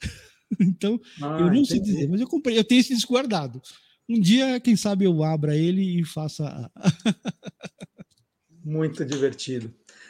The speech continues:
Speaker 2: Mir, muito obrigado pelos, pelos quinhentos boletins, né? Que,
Speaker 1: Ah, não.
Speaker 2: como eu disse no começo, se a gente contar todas as participações,
Speaker 1: Não, tem
Speaker 2: ah, aí passa de mil,
Speaker 1: Passa, com
Speaker 2: tranquilo.
Speaker 1: certeza.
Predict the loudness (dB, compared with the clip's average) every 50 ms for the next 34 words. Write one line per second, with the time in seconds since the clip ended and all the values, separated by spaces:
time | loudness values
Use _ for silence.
0 | _ 2 4 8 8 10 10 8 8 6 6 4 4 6 8 10 10 12 10 8
1 | 8 8 8 8 8 6 4 2 2 2 2 2 2 -2 -4 -4 -2 0 0 0
2 | -2 -4 -4 -2 0 2 2 2 -2 -4 -6 -4 -2 -2 -2 -2 -2 -4 -6 -6
3 | -6 -6 -6 -6 -6 -6 -8 -8 -6 -6 -6 -8 -8 -8 -6 -2 2 4 4 4
4 | 2 0 -4 -4 -4 -2 -4 -4 -4 -2 -2 -2 0 0 0 -2 -2 -4 -4 -4
5 | -2 -2 -6 -4 -4 -6 -2 -2 -2 0 2 2 4 4 4 2 0 -2 -4 -4
6 | -4 -4 -4 -4 -6 -12 -12 -8 -6 -6 -6 -6 -10 -8 -6 -4 -4 -2 -4 -4
7 | -4 -4 -4 -6 -6 -8 -10 -12 -12 -12 -12 -12 -14 -18 _ _ _ _ -8 -6
8 | -4 -4 -4 -2 0 0 0 0 0 2 0 0 0 0 -2 -2 -2 -2 0 0
9 | 0 2 2 2 2 2 0 -2 -2 0 0 0 0 0 -2 -2 0 0 0 0
10 | 0 -2 -4 -4 -6 -6 -6 -10 -14